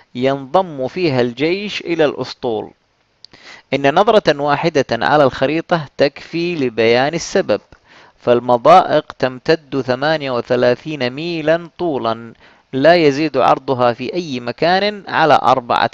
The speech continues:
أميال، والسفن الحربية التي تحاول أن تشق طريقها في معاكسة التيار الشديد ستواجه صفوفا من الألغام أمامها،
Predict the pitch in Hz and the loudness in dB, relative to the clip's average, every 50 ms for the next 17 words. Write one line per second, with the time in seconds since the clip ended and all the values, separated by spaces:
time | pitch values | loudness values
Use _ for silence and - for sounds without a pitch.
0 | - - - 117 117 110 104 98 92 87 - - _ _ _ _ _ _ _ _ | -4 -6 -6 -6 -6 -6 -4 -4 -2 -4 -4 -8 _ _ _ _ _ _ _ _
1 | _ _ _ _ _ - 127 123 - - - 226 214 208 185 151 127 - 139 127 | _ _ _ _ _ -4 -4 -4 -2 -2 -2 -2 0 -2 -2 -4 -2 0 0 -2
2 | 131 139 160 175 165 139 131 117 92 101 127 127 123 - 127 - - 117 110 - | -2 -4 -10 -10 -6 -2 -2 -2 0 -2 -2 -4 -4 -6 -8 -10 -8 -8 -4 0
3 | 156 175 175 160 147 131 123 - 117 131 131 - - 131 120 - - 226 - _ | 0 0 0 0 0 -2 -2 -2 -4 -6 -8 -8 -8 -8 -8 -8 -8 -10 -12 _
4 | _ - 123 - - 127 123 143 156 151 - - 143 135 143 147 147 139 - 131 | _ -4 -4 -2 0 -2 -2 -2 -4 -6 -6 -6 -2 0 0 0 0 0 -4 -8
5 | 127 123 123 117 78 - 113 120 - - 165 151 - 139 123 - 123 - _ - | -12 -8 -6 -4 -2 0 -2 0 0 0 -2 -2 -2 -4 -4 -6 -8 -8 _ -2
6 | 123 131 143 147 139 123 113 107 - - - 120 117 131 156 170 180 196 180 _ | 0 2 4 4 4 2 0 -2 -6 -8 -8 -8 -8 -8 -8 -6 -6 -8 -8 _
7 | _ _ - - - - _ - - 135 127 - - 131 135 147 160 160 151 135 | _ _ -20 -20 -20 -20 _ -6 -4 -4 -4 -2 -4 -2 2 4 4 4 4 2
8 | 139 131 135 135 - - 151 143 - - 220 240 214 156 - 131 123 120 117 120 | -2 -4 -4 -4 -4 -4 -6 -6 -6 -6 -6 -6 -8 -6 -6 -6 -6 -4 -6 -4
9 | 120 120 117 - - 98 113 120 117 127 143 147 139 127 117 - 107 117 123 139 | -2 -2 -2 -2 0 0 0 2 2 2 2 2 2 -2 -4 -6 -6 -4 -2 -2
10 | 151 151 143 139 131 135 147 160 170 | -2 -2 -2 -2 -2 0 0 -2 -2